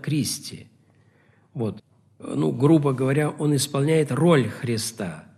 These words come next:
то есть действие, он представляет образ Христа. И было бы странным, конечно, чтобы представлять Христа, Христа, ну, так сказать, ну, женщиной. Да. Вот.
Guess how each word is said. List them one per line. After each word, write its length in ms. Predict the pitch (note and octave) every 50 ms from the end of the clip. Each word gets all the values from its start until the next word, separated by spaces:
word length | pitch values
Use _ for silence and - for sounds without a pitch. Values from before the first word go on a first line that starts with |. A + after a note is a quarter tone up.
| _ _ _ _ _ _ -
то 80 | - A#2
есть 200 | A2+ G2+ G2+ G#2
действие, 520 | A#2+ E3+ F3 C#3+ A2+ - - - - G2
он 60 | - -
представляет 460 | - G#2+ - - C3 C3+ C#3 C#3 C#3 -
образ 400 | F3+ E3+ D3 A#2 G#2+ G#2 - -
Христа. 400 | F#2 F2+ F2 - - - E2+ D2+ - - - - - - - - - - _
И 60 | C#3
было 180 | C3 C#3+ C3+ C3+
бы 100 | B2+ A#2+
странным, 560 | A2+ - - D#3 F3+ F#3+ F3+ D3+ C3+ A2+ A2
конечно, 420 | - G#2+ G#2 G2+ F#2 F#2 - - -
чтобы 300 | - - B2 A2 G#2 -
представлять 580 | - A2 G#2 - - A#2 A2+ A#2 A2+ G#2 F#2 - - - -
Христа, 600 | - - A2+ A2 G2 - - - D3 D3 D3 B2+ - - - - - - - - - - - - _ _ _
Христа, 540 | - G2+ G2+ G2+ - - - B2+ B2+ A#2 - - - - -
ну, 180 | G2 F#2 F2+
так 180 | F#2 - F#2 F2+
сказать, 260 | - - F2+ F2 -
ну, 220 | F2+ G2 G2+ F#2+ G2
женщиной. 600 | F#2+ G2+ F2+ D2+ D2 - - - D2+ D2 C#2+ - - - - - - - - - - - - - _ _ _ _ - - - - _ _ _ _ _ _ _ _ _ _ _ - - -
Да. 180 | F#2 F2+ D#2 D2+ - - _ _ _ _ _ _ _ - - - _ _ _ -
Вот. 520 | B2 A#2 A2+ G#2 G2+ F#2+ F2+ F2+ - -